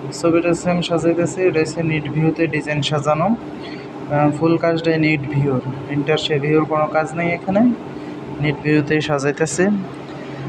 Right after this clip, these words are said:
তা নেট ভিউর কাজগুলো, বহুত কাজ আছে নেট ভিউর, উম, ম্যানুয়াল কাজ, যা, যা দেখতে অনেক সময় অনেক কাজ আছে, কঠিন লাগে। তো এই কাজগুলো একটু, মানে, শিখিয়ে দিলে একবারে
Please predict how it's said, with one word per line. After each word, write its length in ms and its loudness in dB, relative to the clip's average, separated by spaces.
তা 60 4
নেট 220 2
ভিউর 180 6
কাজগুলো, 380 0
বহুত 180 2
কাজ 140 4
আছে 240 -4
নেট 160 0
ভিউর, 380 4
উম, 100 0
ম্যানুয়াল 380 2
কাজ, 180 2
যা, 120 4
যা 100 4
দেখতে 320 -2
অনেক 220 -2
সময় 260 2
অনেক 140 2
কাজ 120 4
আছে, 140 -4
কঠিন 260 0
লাগে। 220 0
তো 140 -10
এই 120 -2
কাজগুলো 380 0
একটু, 180 0
মানে, 180 -2
শিখিয়ে 380 0
দিলে 220 0
একবারে 260 -4